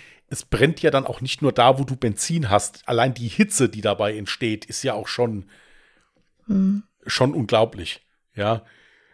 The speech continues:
Speaker 1: Also ich glaube auch, dass, dass der dann natürlich, verständlicherweise, als das Feuer da war, in Panik geraten ist und hat dann da auch nur noch schnell versucht, irgendwie da rauszukommen. Und als er dann draußen war, in Sicherheit,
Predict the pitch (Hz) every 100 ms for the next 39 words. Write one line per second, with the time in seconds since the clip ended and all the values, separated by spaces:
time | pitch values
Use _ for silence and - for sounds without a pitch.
0 | _ - 120 117 147 - - - - -
1 | 131 143 135 139 139 - 143 - - -
2 | - - - - - - - 113 - 131
3 | 110 123 117 - 147 151 - - - 95
4 | - 95 95 107 104 107 120 143 127 _
5 | _ _ _ _ _ _ _ 123 - 113
6 | - 123 117 113 127 143 131 117 127 151
7 | 156 113 95 104 127 117 123 117 120 -
8 | 131 127 120 117 139 131 139 131 131 -
9 | 143 135 131 151 135 151 139 127 110 151
10 | - 151 151 156 160 - - - _ -
11 | 135 120 127 127 113 123 131 127 151 156
12 | 110 139 139 107 107 104